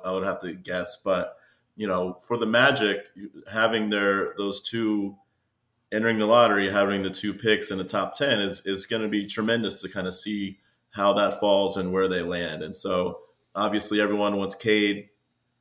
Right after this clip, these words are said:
and, and Magic fans, I've seen 'em. They, they want <laughs> Jalen Green, and they should. He's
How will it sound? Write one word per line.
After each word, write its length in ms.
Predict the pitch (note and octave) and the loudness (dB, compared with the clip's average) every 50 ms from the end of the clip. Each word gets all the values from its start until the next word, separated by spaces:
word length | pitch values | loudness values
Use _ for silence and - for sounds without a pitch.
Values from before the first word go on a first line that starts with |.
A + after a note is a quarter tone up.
| _ _ _ _ - - _ - | _ _ _ _ -20 -16 _ -6
and, 300 | A2 G#2+ G2+ G2+ G2+ - | -2 -2 0 -2 -2 -2
and 380 | G2 G2+ G#2 G2+ G2 F#2 F2+ - _ _ _ _ _ _ _ _ _ | -4 -4 -4 -4 -6 -8 -10 -14 _ _ _ _ _ _ _ _ _
Magic 340 | F2+ G2 G#2+ G#2 G2+ G#2 - | -4 -2 -2 0 -2 -4 -6
fans, 300 | - - G#2 G#2 G#2 G2 | -2 -2 0 0 0 0
I've 120 | G#2 G2+ - | -2 -2 -2
seen 280 | - - A2+ A2+ G#2 | -4 -2 -2 0 0
'em. 260 | F#2 F#2+ F#2+ F2 F2+ - F2+ | -2 -4 -6 -10 -12 -10 -6
They, 200 | G2 G2 F#2 D#2 | -4 -2 -2 -2
they 140 | F#2 G2 | -2 -2
want 240 | G2+ G2 G#2+ - - - | -2 -2 -2 -4 -4 -8
<laughs> 160 | - - A2+ | -10 -8 -6
Jalen 200 | A2+ G2 F#2 F2+ | -6 -6 -4 -4
Green, 360 | G2 G#2+ A2 G#2 F#2 F#2 - - - - - _ _ | -2 -2 -2 -2 -2 -4 -6 -10 -14 -20 -20 _ _
and 160 | - A2+ A#2 A#2+ | 0 0 2 4
they 120 | B2+ B2+ | 4 4
should. 480 | B2+ - D#3+ D3+ A#2 G2 F2+ F2+ - - | 4 4 4 6 4 4 2 -4 -6 -4
He's 320 | A#2+ A#2+ B2 - - - | -2 -2 -2 -2 -6 -14